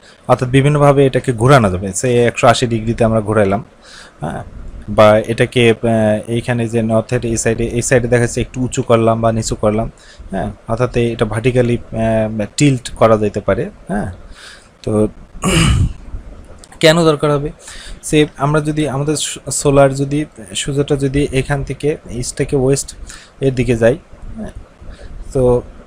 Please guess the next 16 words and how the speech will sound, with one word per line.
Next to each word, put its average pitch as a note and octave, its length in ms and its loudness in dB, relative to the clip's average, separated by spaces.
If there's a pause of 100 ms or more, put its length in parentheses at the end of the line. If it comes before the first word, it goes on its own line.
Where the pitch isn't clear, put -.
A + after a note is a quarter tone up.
(200)
এখান C#3+ 220 -6
থেকে C3+ 200 -4
east C#3+ 300 -6
থেকে D#3 180 -2
ওয়েস্টের D3 360 2
দিকে D3 220 -4
যদি C3 260 -2
যাই, A2+ 240 2 (580)
so D3 120 0
দেখা C#3+ 220 2
যায় D3 140 2
যে D3 180 2
আমাদের C3+ 340 2
maximum C#3 560 0
solar C#3 380 0 (120)
ray C3 160 2